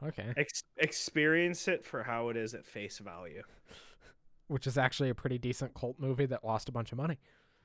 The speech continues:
Speaker 2: Yeah, well, that's, that's how a lot of cult movies are. They bomb box offices and they end up being s-, super smash hits, like, twenty years after they come out.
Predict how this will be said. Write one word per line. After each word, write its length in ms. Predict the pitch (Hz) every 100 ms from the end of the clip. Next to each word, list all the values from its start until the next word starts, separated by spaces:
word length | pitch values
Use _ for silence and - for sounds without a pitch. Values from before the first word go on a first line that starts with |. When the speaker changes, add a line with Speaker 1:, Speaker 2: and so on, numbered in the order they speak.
| _ _ _ _ _ 139
Speaker 2:
Yeah, 200 | 127 82 95
well, 340 | 90 90 85 _ -
that's, 220 | 123 -
that's 180 | 151 -
how 120 | 117
a 40 |
lot 240 | 104 98 87
of 80 |
cult 200 | - - -
movies 320 | 69 85 -
are. 240 | 101 92 - _ _ _ _ _ _ _ _ _ -
They 120 | 113
bomb 460 | 117 120 117 120 123
box 440 | 117 107 - -
offices 680 | 101 98 107 - 98 101 98
and 240 | 95 95 - _ _ _ _ _ _ _ _ _ -
they 180 | 113 110
end 140 | 107
up 160 | 107 104
being 280 | 104 98 101
s-, 340 | - - - 127
super 360 | - 135 110
smash 520 | - 113 104 101 -
hits, 300 | - 104 -
like, 200 | 95 92 -
twenty 320 | - 98 98
years 260 | 95 101 98
after 260 | 92 101
they 120 | 95
come 180 | 87 95
out. 240 | 85 85